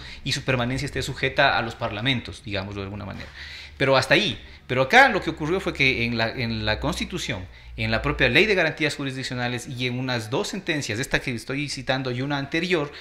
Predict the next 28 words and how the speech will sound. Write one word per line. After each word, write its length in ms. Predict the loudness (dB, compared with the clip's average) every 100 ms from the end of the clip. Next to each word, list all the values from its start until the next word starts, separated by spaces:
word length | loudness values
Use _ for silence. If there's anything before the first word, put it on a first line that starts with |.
| -16 -6
los 240 | 0 0 2
jueces 260 | 0 0
de 80 | -2
la 140 | -2 -4
Corte 240 | -4 -4
Constitucional 640 | -6 -10 -10 -8 -4 -2
han 100 | -2
dicho 280 | -4 -4 -2
que 240 | 0 -2 -2 -12 -2
no 300 | 2 4 4
son 240 | 0 0
responsables 960 | 0 0 -2 0 4 4 2 -2 -6 -4
políticamente. 720 | -2 -2 -4 -8 -8 -10 -16 -20 -20 -20 -20 -18 -18 -18 -6
No 340 | 0 4 4
son 280 | 4 2 2
responsables 720 | 0 -2 -4 4 4 6 0 0
penalmente 800 | 0 2 2 2 0 0 -2 -6 -20 -2
por 120 | 0
el 80 | 2
delito 260 | 2 2 2
de 80 |
prevaricato. 640 | 2 2 0 0 -2 -4 -10 -16 -12 -2
Y 140 | 0
en 40 |
los 140 | 2 2
demás 300 | 2 2 2
casos 320 | 0 0 0
penales, 580 | 2 4 4 2 -4